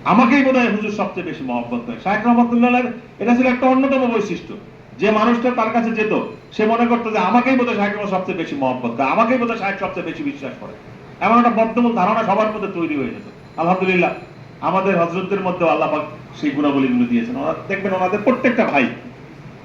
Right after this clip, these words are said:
ওনাদের কাছে গিয়ে মুসাফা করা, ওনাদের সাথে গিয়ে কথা বলা, এজন্য কি পয়ার স্তরের পর্দা অতিক্রম করতে হয় নাকি? হ্যাঁ, আমাদের শায়েখরা যেভাবে সাদা সাথে জীবনযাপন করেন, যেভাবে সহজ সরলভাবে চলাফেরা করেন, এটা ওনারা যে অবস্থানে আছেন,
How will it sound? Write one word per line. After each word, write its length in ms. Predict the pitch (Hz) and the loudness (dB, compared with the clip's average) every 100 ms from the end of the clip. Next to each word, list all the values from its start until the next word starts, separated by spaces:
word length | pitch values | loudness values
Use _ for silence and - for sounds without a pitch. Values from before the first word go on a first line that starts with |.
| - | -4
ওনাদের 300 | 170 196 214 | 2 4 4
কাছে 220 | 202 202 | 2 0
গিয়ে 180 | 190 190 | 2 0
মুসাফা 340 | 185 175 175 | 2 0 2
করা, 220 | 170 165 165 | 2 2 2
ওনাদের 280 | 156 165 | 0 -2
সাথে 200 | 165 160 | -4 -6
গিয়ে 180 | 160 165 139 | -6 -6 -2
কথা 220 | 165 170 | 0 2
বলা, 220 | 160 151 | 2 2
এজন্য 240 | 151 - | -2 -4
কি 100 | 147 143 | -8 -6
পয়ার 200 | 156 165 | -4 -4
স্তরের 320 | 165 - 165 151 | -6 -10 -10 -6
পর্দা 220 | 156 156 | -6 -4
অতিক্রম 300 | 165 - 175 | -4 -2 -2
করতে 200 | 175 170 | -2 2
হয় 100 | 147 | 2
নাকি? 220 | 117 101 - - - - - | 2 0 -8 -14 -14 -16 -2
হ্যাঁ, 180 | 143 262 - - - | 2 2 -2 -14 -6
আমাদের 260 | 120 147 160 | 0 0 0
শায়েখরা 360 | 151 151 156 | 0 0 0
যেভাবে 300 | 151 151 151 | -2 0 0
সাদা 240 | 151 139 131 | -2 -4 -4
সাথে 200 | 131 139 | -2 0
জীবনযাপন 520 | 135 139 139 127 131 | 2 2 2 2 2
করেন, 240 | 127 120 117 - - - - | 4 4 2 -6 -16 -18 -4
যেভাবে 320 | 123 151 160 | 0 4 4
সহজ 280 | 156 143 147 147 | 2 2 2 0
সরলভাবে 360 | 151 151 147 | -4 -4 -6
চলাফেরা 360 | 151 151 143 151 | -2 0 0 0
করেন, 280 | 143 135 120 117 - - - - | 0 2 2 0 -10 -18 -20 -6
এটা 380 | 175 214 220 233 - - - | 0 2 2 0 -6 -16 -4
ওনারা 300 | 165 208 226 | 0 4 4
যে 220 | - 214 | 4 4
অবস্থানে 460 | 196 208 - 196 175 | 6 4 0 -4 -4
আছেন, 360 | 151 - 135 | -6 -4 -6